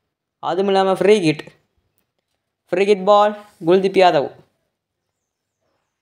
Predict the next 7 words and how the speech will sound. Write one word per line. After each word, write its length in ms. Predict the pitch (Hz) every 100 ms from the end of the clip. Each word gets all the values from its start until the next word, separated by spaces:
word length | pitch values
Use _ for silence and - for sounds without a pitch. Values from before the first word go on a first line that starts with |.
| _ _ _ _ _ _ _ _ _ _ _ _ _ _ 180
இன்னொரு 320 | 208 254 254 240
பவுண்டரிங்க, 380 | 262 262 262 196 - - - _ _ _ _ _ _ _ -
ஃபக்கர் 400 | 247 254 254 233
ஜமானோட 420 | 226 226 233 226 226 220
இன்னொரு 320 | 240 240 233 226
பவுண்டரிங்க. 440 | 233 226 233 220 208 - _ _ _ _ _ _ 156
Back 200 | 185 214